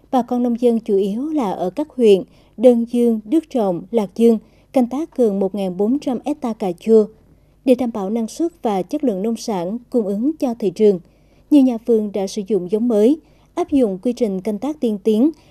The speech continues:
và quản lý các loại sâu bệnh hại trong vườn, nhất là bệnh sương mai, mà nông dân còn gọi là mốc xương, bạo trầu, bằng các loại thuốc bảo vệ thực vật.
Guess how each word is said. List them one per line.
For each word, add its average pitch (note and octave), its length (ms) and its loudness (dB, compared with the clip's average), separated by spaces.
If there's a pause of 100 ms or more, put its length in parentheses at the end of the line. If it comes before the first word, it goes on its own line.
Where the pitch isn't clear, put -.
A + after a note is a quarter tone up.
(200)
và B3 260 0
quản G3+ 200 -4
lý G#3 340 -2
các F4+ 160 -4
loại G#3 280 0
sâu A#3+ 160 -8
bệnh F#3+ 160 -6
hại G3 200 -4
trong A3+ 220 -2
vườn, G#3 280 4 (500)
nhất F#4+ 220 0
là A3 240 -4 (100)
bệnh G3 200 -2
sương A#3 260 -2
mai, A3+ 260 0 (460)
mà D4 100 4
nông C4+ 240 2
dân C4+ 240 0
còn A#3+ 220 -6
gọi F#3 240 -4
là F#3 220 -2
mốc A#3+ 260 -4
xương, A#3+ 360 2 (160)
bạo F#3+ 240 -2
trầu, G3 300 0 (380)
bằng B3+ 240 2
các E4 160 -6
loại G#3+ 200 -2
thuốc C#4 380 -4
bảo G3 160 -2
vệ G3 180 -2
thực G3 220 -10
vật. G#3 180 2